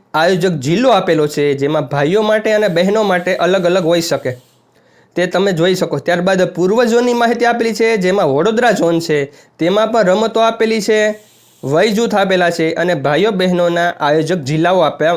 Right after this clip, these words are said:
આપવામાં આવેલા છે. ત્યારબાદ ત્રીજું છે સૌરાષ્ટ્ર ઝોન, જેમાં પણ રમતનું નામ વય જૂથ, જેમાં વય જૂથમાં under fourteen, under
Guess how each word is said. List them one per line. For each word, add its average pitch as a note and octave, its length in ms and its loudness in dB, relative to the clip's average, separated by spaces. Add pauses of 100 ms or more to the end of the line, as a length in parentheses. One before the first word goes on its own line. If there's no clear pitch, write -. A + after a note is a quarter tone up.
આપવામાં D#3+ 460 0
આવેલા F3 440 0
છે. C#3+ 100 -4
ત્યારબાદ E3+ 380 -2
ત્રીજું G#3+ 360 -2
છે D#3+ 340 -2 (300)
સૌરાષ્ટ્ર A#3 800 0
ઝોન, C#3+ 380 -2 (220)
જેમાં F#3+ 540 0 (260)
પણ G3 220 2 (340)
રમતનું G3 500 0
નામ G3+ 300 0 (120)
વય C#3+ 380 0
જૂથ, F3 360 0 (300)
જેમાં D#3+ 280 0
વય D#3+ 140 0
જૂથમાં F#3+ 440 0
under F#3 160 0
fourteen, G#3 560 -2 (220)
under D#3+ 180 -2